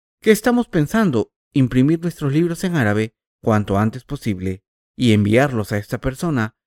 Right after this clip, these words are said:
para que el Evangelio del agua y el Espíritu pueda predicarse en el mundo árabe. Así,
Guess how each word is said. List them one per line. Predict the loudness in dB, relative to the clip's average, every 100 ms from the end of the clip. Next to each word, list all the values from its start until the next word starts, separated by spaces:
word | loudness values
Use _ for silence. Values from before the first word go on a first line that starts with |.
| _ -4
para | -2 0
que | 2
el | 2
Evangelio | 0 0 2 4
del | 4 2
agua | 2 0
y | 0
el | -2
Espíritu | -4 -4 -4 -4 -6
pueda | -2 0 0
predicarse | -2 -4 -4 -6 -6 -4
en | 0 0
el | 0
mundo | 2 2 4 4 2 0
árabe. | -2 -4 -8 -16 _ _ _ _ _
Así, | -12 -2 2 2 0